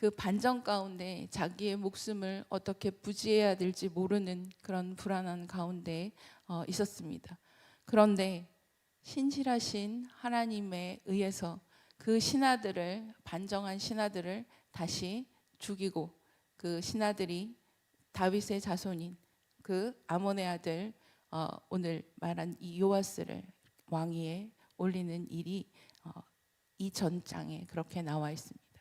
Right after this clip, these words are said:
그리고 그 아몬의 아들 요아스를 반정의 반정을 거쳐서 그렇게 여덟 살짜리 된 그 아이를, 어, 왕위에 올렸다. 그리고 오늘 삼십사 장이 시작되고 있습니다.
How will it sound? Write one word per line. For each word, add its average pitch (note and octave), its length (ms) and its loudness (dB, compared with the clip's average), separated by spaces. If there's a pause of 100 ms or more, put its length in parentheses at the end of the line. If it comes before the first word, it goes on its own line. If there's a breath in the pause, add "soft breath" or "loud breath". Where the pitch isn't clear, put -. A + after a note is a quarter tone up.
(140)
그리고 G3 560 4 (360 loud breath)
그 G#3+ 120 -2
아몬의 G#3 400 4
아들 F#3+ 500 2
요아스를 F#3 800 4 (500 soft breath)
반정의 G#3+ 540 8
반정을 G3 460 4
거쳐서 F#3 680 0 (120)
그렇게 F3+ 600 0 (120)
여덟 G#3 340 8
살짜리 E3 640 -2
된 E3 400 -2
그 G3+ 260 2
아이를, E3 440 -2 (420 soft breath)
어, E3 160 -8
왕위에 E3+ 640 0
올렸다. F3 640 0 (580)
그리고 F#3+ 500 0 (220 loud breath)
오늘 G3 280 2
삼십사 A#3 580 0
장이 G3 480 0
시작되고 F#3+ 640 -2
있습니다. - 500 -10